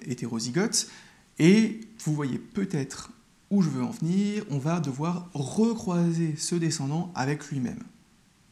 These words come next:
En faisant ce nouvel autocroisement, on va encore une fois diviser par deux le nombre de gènes pour lequel le descendant sera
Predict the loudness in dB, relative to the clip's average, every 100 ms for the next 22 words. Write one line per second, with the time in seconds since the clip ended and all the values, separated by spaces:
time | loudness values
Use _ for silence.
0 | _ -2 0 2 2 0 0 0 2 0
1 | -2 -6 -6 -6 -2 0 0 -2 -6 -6
2 | 0 4 4 2 -2 -2 -4 -4 -4 0
3 | 0 0 -4 -6 -4 -2 -2 2 2 2
4 | 0 -2 -4 -6 -6 -8 -8 -4 -4 -6
5 | -12 -14 -6 0 2 0 -2 -4 -4 -4
6 | -6 -6